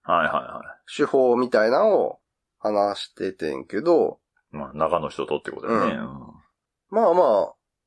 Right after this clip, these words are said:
Speaker 2: あくまでもラジオの手法ではあるけど、ポッドキャストに転用できることとかも多いし、
Speaker 1: うん。
Speaker 2: なんか、中田が、例えばこれからポッドキャスト始めたいんですみたいな
Speaker 1: うん。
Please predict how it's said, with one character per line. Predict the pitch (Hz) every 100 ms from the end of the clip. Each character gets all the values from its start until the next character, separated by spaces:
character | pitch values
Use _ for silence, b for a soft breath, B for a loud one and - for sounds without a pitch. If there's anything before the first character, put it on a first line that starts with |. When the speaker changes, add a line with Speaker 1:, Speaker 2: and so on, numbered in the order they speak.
| -
Speaker 2:
あ | 185 190
く | - - 208
ま | 208
で | 220
も | 226
ラ | 185 196
ジ | 170
オ | 147
の | 127 123
手 | 151
法 | 151 160
で | 156
は | 147
あ |
る | 196
け | 220
ど、 | 175
ポ | -
ッ | -
ド | -
キ | -
ャ |
ス | -
ト |
に | 110
転 | 156 160
用 | 160 151
で | 139
き | 127
る | 131 135 - _ _ 87 - -
こ |
と | 143 107
と | 98
か |
も | 92 101 139
多 |
い | 90
し、 | - 107 67 - _ _ _ _ _ _ _
Speaker 1:
う | 196
ん。 |
Speaker 2:
な | 143
ん | 92
か、 |
中 | 156 214
田 | 208
が、 | 113 92 73 - -
例 | 113
え |
ば | 98 85
こ | 117
れ | 110
か |
ら | 104
ポ | -
ッ | 113
ド | 113
キ | 110
ャ |
ス | 104
ト |
始 | 82 110 120
め | 120
た | 104
い | 90
ん |
で | 82
す | -
み | 87
た | 85 73
い |
な | 80 - _
Speaker 1:
う | 82
ん。 | 73 58